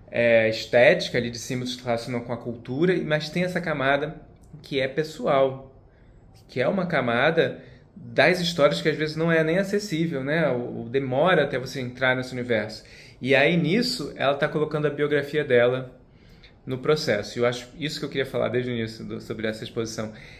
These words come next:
que a gente vai vendo essas autorreferências, que são referências a trabalhos anteriores, referência a outros artistas, né? Tem um videogame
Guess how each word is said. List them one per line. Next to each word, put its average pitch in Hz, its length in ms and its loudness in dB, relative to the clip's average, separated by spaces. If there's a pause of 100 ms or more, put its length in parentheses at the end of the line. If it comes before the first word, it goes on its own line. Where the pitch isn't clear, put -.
(320)
que 143 300 2
a 180 40 6
gente 165 240 -2
vai 139 100 6
vendo 135 200 0
essas 135 320 0
autorreferências, 156 920 2
que - 140 -14
são 120 440 -6
referências 123 480 -2
a 120 40 -6
trabalhos 123 320 0
anteriores, 120 680 0 (300)
referência 139 480 -2
a - 20 6
outros 156 320 2
artistas, 131 520 -4
né? 120 100 -2
Tem 120 140 -6
um 117 60 -6
videogame 117 560 -4